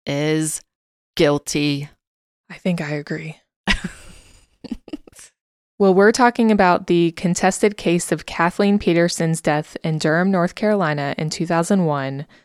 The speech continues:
Speaker 2: which has been publicized by H B O and Netflix specials that are both called The Staircase. The lacerations on Kathleen's head when she was found dead at the bottom of the staircase in her home were blamed on an owl for years.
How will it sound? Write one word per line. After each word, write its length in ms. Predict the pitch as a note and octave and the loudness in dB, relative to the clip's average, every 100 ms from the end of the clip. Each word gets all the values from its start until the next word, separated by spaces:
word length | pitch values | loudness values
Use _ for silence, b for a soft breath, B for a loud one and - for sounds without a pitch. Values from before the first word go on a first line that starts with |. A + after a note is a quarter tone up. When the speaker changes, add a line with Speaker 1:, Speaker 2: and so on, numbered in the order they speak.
| b - | b -6
Speaker 2:
which 160 | F3+ | -4
has 240 | - F3 F3+ | 0 0 2
been 160 | F#3 | 0
publicized 760 | F3+ E3+ E3+ - E3 D#3 D#3 - | 0 0 0 0 0 0 -2 -4
by 200 | D3 D3 | -6 -4
H 240 | E3 E3 - | -4 -6 -2
B 140 | E3 | 0
O 220 | D#3 D#3 - | 2 2 0
and 280 | E3 F3 F3 | -2 0 0
Netflix 360 | D#3 - D#3 | -2 -4 -4
specials 640 | - D3 - D3 C#3 C#3+ - | -4 -6 -2 -2 -2 -4 -6
that 120 | D3+ | -2
are 60 | D3+ | -2
both 300 | D#3 D#3 - | 0 -2 -2
called 320 | - C#3+ C3+ | -4 -2 -2
The 80 | C#3+ | -6
Staircase. 840 | - D#3+ C#3 - - - - - _ _ _ _ _ _ - | -4 -4 -4 -8 -8 -8 -8 -10 _ _ _ _ _ _ -2
The 80 | |
lacerations 880 | F3 E3 F#3 A3+ F#3 F3+ F3+ F3 E3+ - | 0 2 0 0 2 2 2 0 0 0
on 180 | D#3+ D#3+ | -2 -2
Kathleen's 540 | D#3+ D#3+ D#3+ D#3 D3+ | -4 -4 -4 -6 -6
head 380 | - D#3 C#3+ D3 | -4 -2 0 -2
when 240 | - D#3 | -4 -6
she 160 | D3+ D#3 | -2 -2
was 120 | D#3 | -2
found 300 | - D3 D3 | -2 -4 -2
dead 300 | D3 D3 D3+ | -2 -2 -2
at 240 | - D3+ | -4 -4
the 80 | D#3 | -6
bottom 280 | D3 C#3+ D3+ | -4 -4 -2
of 120 | D#3 | -4
the 80 | F3 | -4
staircase 600 | - D#3 D3+ C#3+ D3 - | -4 -4 -4 -4 -6 -6
in 140 | - D3+ | -8 -6
her 120 | F3+ | -4
home 420 | - C#3+ C3+ C#3 _ _ _ - | -4 -4 -4 -10 _ _ _ -4
were 160 | F#3+ F3 | 0 2
blamed 500 | E3 D#3+ E3 F3+ F#3 | 2 0 2 2 2
on 200 | F3 E3 | 0 0
an 140 | D#3+ | 0
owl 380 | - D3+ C#3 D3+ | 0 0 0 0
for 220 | - D3+ | -2 -2
years. 760 | D3+ C#3 C3 - E3+ - - | -2 -2 -4 -4 -6 -6 -6